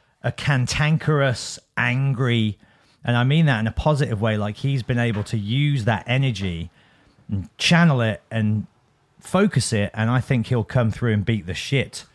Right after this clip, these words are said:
out of cancer, because he's one of those dudes who, you know, you can't keep Dave Mustaine down.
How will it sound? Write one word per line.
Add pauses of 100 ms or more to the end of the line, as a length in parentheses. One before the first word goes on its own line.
(280)
out
of
cancer,
because
he's
one
of
those
dudes
who, (100)
you
know,
you
can't
keep
Dave
Mustaine
down.